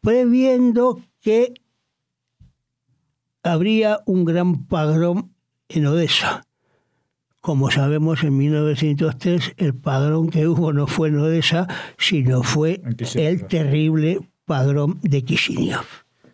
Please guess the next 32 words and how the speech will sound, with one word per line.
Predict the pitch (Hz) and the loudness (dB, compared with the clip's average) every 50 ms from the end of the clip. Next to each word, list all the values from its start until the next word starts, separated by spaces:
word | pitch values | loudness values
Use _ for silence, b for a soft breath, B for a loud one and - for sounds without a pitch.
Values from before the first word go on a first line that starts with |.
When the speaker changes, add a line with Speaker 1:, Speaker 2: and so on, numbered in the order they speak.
| _ | _
Speaker 2:
Que | _ - 120 | _ -4 -2
no | 113 117 104 | -2 -2 -2
queda | 107 107 104 104 104 | -2 -2 -2 -2 -2
muy | 104 101 107 | -2 -2 -2
lejos | 107 117 104 - - 98 90 | -2 -2 -2 -4 -6 -6 -6
de | 92 90 90 | -4 -4 -4
Odessa | 92 92 90 85 82 - 82 78 | -4 -4 -4 -6 -8 -12 -16 -16
tampoco. | - 80 78 - - - - - 82 - | -16 -20 -20 -20 -20 -20 -20 -20 -10 -4
Speaker 1:
Sí, | - - - 277 269 185 | -4 -2 0 0 -2 0
que | 175 170 151 | -2 -2 0
relativamente | 143 151 151 156 151 156 147 127 208 226 233 214 202 190 196 196 202 214 214 175 - 202 202 | 0 0 0 0 0 -2 -2 -2 0 0 2 2 2 2 2 2 2 0 0 0 0 0 0
Speaker 2:
Está | 214 214 | 0 0
en | 120 | 0
Mol-, | 117 117 127 127 | 0 -2 -2 -2
en | - 123 131 | -2 -2 -2
Moldavia | 135 127 127 131 123 139 139 143 139 143 135 | 0 0 0 0 0 0 0 0 0 0 0
en | - | 0
vez | - 190 - | 0 0 0
de | - 131 | 0 0
en | 123 | 0
Speaker 1:
son, | 120 123 | 0 0
Speaker 2:
Ucrania, | 113 - 113 101 95 92 92 | -2 -2 -2 -4 -2 -2 -2
Speaker 1:
sí, | - - 208 190 165 | 0 0 0 0 0
Speaker 2:
parece. | 147 147 | 0 0
Speaker 1:
Moldavia, | 151 156 160 156 156 190 202 202 190 185 | 0 0 0 0 0 0 2 2 2 2
Ucrania, | 180 170 180 190 185 190 185 185 185 196 190 | 0 0 0 0 0 2 2 2 2 2 2
la | 175 170 160 | 2 2 2
Besarabia, | 160 165 - - 156 151 156 170 180 190 185 180 180 170 160 | 0 0 0 0 0 0 0 0 0 0 0 0 0 0 0
entonces, | 160 160 147 - 175 180 180 175 - 190 170 | 0 -2 -2 0 0 0 0 0 -2 -2 -4
pues, | - - 180 160 127 | -2 -2 -2 -2 0
no | 160 170 | 0 -2
estaban | 156 - - 185 175 170 165 160 147 143 | -2 -2 -2 0 0 0 0 0 0 -2